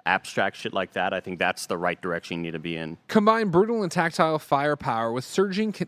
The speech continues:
Speaker 2: telekinetic abilities as you dive into a hostile mindscape. Harness the lethal combination and master your own combat style as you dive deeper into a surreal world. Launch, levitate, and smash your enemies through destructible environments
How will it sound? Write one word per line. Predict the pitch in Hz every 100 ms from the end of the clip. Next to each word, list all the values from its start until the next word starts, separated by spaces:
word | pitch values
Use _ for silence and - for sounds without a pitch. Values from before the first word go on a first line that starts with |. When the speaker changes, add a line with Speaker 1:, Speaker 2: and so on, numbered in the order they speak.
| -
Speaker 2:
telekinetic | - 190 190 151 131 127
abilities | 113 143 117 110 113
as | 120
you | 135
dive | 127 127 147
into | 165 165
a |
hostile | 131 117 - 127
mindscape. | 113 110 113 - 95 87 _ - - -
Harness | 143 156 -
the | 143
lethal | 131 165 165
combination | 131 113 110 110 - 135
and | 120
master | 135 170 - 208
your | 196 151
own | 135
combat | 135 139 131 135 131
style | - 120 120
as | 113
you | 120
dive | 117 101 104
deeper | 185 208 220
into | 175 - 117
a | 104
surreal | 113 - 123 110 107
world. | 127 175 156 104 - _ - 143
Launch, | 139 185 220 -
levitate, | 190 196 208 196
and | 185
smash | - 175 180 - 214
your |
enemies | 202 156 135 -
through | 139
destructible | 123 - - 165 - 131 123
environments | 113 165 156 156 147